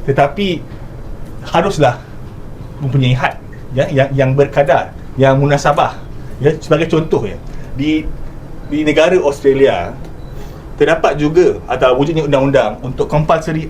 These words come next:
acquisition, di mana kerajaan boleh mengambil tanah, ya, uh, secara wajib lah.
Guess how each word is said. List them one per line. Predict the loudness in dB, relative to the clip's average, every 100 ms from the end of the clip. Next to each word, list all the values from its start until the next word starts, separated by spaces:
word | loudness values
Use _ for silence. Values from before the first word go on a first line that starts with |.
| -4
acquisition, | -2 -2 0 -2 -4 -4
di | -2
mana | 0 2
kerajaan | 2 2 2 4
boleh | 2 4
mengambil | 2 4 4
tanah, | 2 0 -2 -4 -12 -12 -2
ya, | 0 2
uh, | 4 2 2
secara | 0 4 6
wajib | 6 4 0
lah. | -4